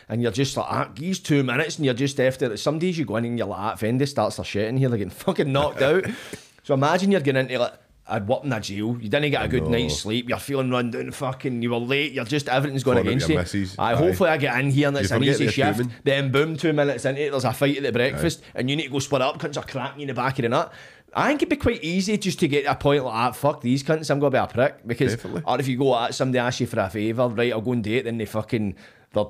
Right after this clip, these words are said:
Speaker 1: tr-, they're up to no good, and you're like, "Ah, fucking was doing that prick a favour," then it's, "Oh, fuck, you're a fucking dog, how you know letting us out," all that
Speaker 2: Definitely.
Speaker 1: shit, and it's just like, you can see how people become like that, just that kind of way, that straight down the line, that dog mentality as such.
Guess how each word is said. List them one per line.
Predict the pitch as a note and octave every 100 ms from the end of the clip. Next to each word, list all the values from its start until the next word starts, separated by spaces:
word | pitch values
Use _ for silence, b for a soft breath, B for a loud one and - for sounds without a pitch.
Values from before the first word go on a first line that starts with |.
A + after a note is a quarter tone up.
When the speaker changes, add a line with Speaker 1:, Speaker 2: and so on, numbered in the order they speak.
| -
Speaker 1:
tr-, | C3 -
they're | A2+
up | B2+ -
to | C3
no | C3
good, | A#2+ C3+ C3
and | B2
you're | A#2
like, | G2
"Ah, | A#2
fucking | - C3 C3
was | B2
doing | B2+
that | A2+ -
prick | A#2+
a | D#2
favour," | A2 A#2 C3
then | C3 A#2+
it's, | G#2 G#2
"Oh, | A2 A#2+
fuck, | B2+ C3
you're | C#3 D3+
a | C#3+
fucking | C#3 - B2
dog, | A2+ B2+ C#3+
how | D#3
you | D3+
know | D#3 C3+
letting | B2+ B2
us | A#2
out," | C3 C3
all |
that | B2+
Speaker 2:
Definitely. | B2 C3+
Speaker 1:
shit, | C3+ B2
and | B2+
it's | G#2+
just | A2+ -
like, | A2+ - B B B -
you | C#3
can | C#3 D3
see | C3+ D#3 F#3+
how | F#3+
people | F#3 F#3+ D#3+
become | E3 E3+ D#3+ D3+
like | C#3
that, | D3 A#2+
just | B2+ -
that | A#2+ A2+
kind | G#2+ A2
of | G2+
way, | G#2+ A#2
that | G#2+ G#2 B B
straight | - B2 B2+
down | A#2+ A2+
the |
line, | G#2+ A#2+
that | A2+ G#2+ F#2+
dog | G2 A2+ C3 - b b
mentality | G#2+ A2+ B2 D#3
as | E3+ E3
such. | F3+ - -